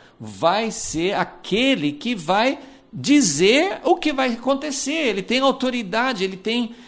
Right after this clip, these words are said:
ele tem autorização de Deus, ele tem um endosso de Deus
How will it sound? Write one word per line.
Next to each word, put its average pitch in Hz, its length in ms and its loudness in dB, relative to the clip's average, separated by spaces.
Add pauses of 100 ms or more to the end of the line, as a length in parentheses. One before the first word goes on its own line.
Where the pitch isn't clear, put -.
ele 185 220 0
tem 233 360 0
autorização 247 1200 2
de 226 100 -2
Deus, 196 420 2
ele 190 100 -2
tem 208 100 4
um 233 80 0
endosso 226 720 2
de 208 140 -4
Deus 185 500 4